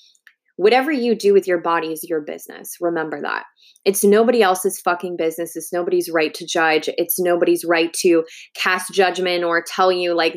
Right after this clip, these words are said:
this is the right way or this is the wrong way. There is no right or wrong. It's just about what feels good for me,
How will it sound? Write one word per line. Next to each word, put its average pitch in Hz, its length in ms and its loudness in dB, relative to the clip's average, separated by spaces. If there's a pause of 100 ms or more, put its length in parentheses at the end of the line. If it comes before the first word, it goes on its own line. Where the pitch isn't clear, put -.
this 185 180 0
is 175 120 -8
the 175 100 0
right 165 260 0
way 170 160 0
or 160 100 2
this 170 220 -6
is 170 80 -10
the 170 100 -2
wrong 160 220 -2
way. 160 140 -8
There 160 180 -10
is 190 160 0
no 190 100 0
right 170 220 2
or 160 100 2
wrong. 165 280 0
It's 170 160 -8
just 190 180 0
about 170 300 -2
what 175 240 -4
feels 196 260 2
good 185 240 0
for 175 160 -6
me, 175 300 -6